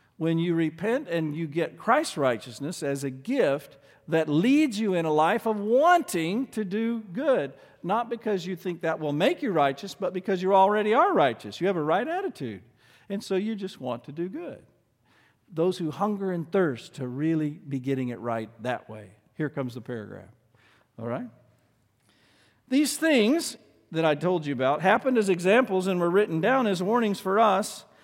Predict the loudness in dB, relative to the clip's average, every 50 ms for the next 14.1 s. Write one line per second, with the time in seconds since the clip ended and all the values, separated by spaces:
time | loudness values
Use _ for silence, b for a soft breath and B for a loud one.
0 | b b b b 0 0 0 0 -2 -4 -4 -2 0 2 2 2 2 4 4 4
1 | 2 2 -2 -6 -6 -6 -6 -6 -6 -6 -8 -8 -8 -10 -8 -4 -4 -4 -4 -4
2 | -4 -6 -8 -6 -6 -6 -6 -6 -6 -4 -2 -2 -2 -2 -2 -2 -4 -6 -6 -6
3 | -6 -4 -2 -4 -4 -4 -4 -4 -4 -4 -6 -8 -10 -10 -12 -12 -12 -12 -14 -10
4 | -8 -6 -6 -4 -4 -6 -6 -6 -6 -6 -4 -2 -2 -2 -2 -4 -4 -6 -6 -6
5 | -8 -8 -6 -4 -4 -4 -6 -10 -16 -18 b b b b b b b b _ _
6 | 0 2 4 4 4 4 2 0 -4 -8 -10 -6 -2 0 2 4 4 4 4 4
7 | 4 2 0 -2 -2 -6 -6 -4 -2 0 2 2 2 2 0 0 0 0 -2 -2
8 | -4 -6 -6 -6 -4 -4 -6 -6 b b b b b -4 -2 -2 -2 -4 -2 0
9 | 0 0 0 0 -2 -4 -6 -6 -6 -8 -6 -4 -2 -2 -4 -4 -8 -6 -2 -2
10 | 0 0 -2 -4 -10 -16 -20 -20 b b b b b b b b b b b b
11 | _ -20 -20 -20 -16 -6 -2 0 0 0 0 -2 -4 -4 -4 -6 -6 -6 -8 -10
12 | b b b b _ 0 2 2 2 0 -2 -2 -4 -6 -8 -10 -8 -4 -2 -2
13 | 0 -2 -4 -6 -2 0 2 4 4 2 0 -2 -4 -4 -4 -4 -6 -8 -10 -12
14 | -14